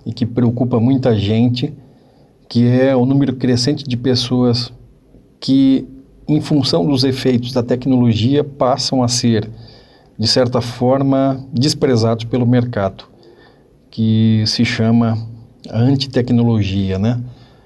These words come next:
Na tua opinião, Edson, com toda a experiência que você tem nessa área,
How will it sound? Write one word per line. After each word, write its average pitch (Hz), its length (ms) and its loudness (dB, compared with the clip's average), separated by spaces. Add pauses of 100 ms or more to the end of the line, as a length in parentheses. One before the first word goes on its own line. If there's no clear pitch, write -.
(340)
Na 120 80 0
tua 156 120 0
opinião, 131 460 2
Edson, 107 300 -2
com 107 80 -8
toda 143 160 -2
a - 20 -2
experiência 117 640 0
que 113 100 -4
você 110 220 -2
tem 113 260 0
nessa 110 300 0
área, 107 400 0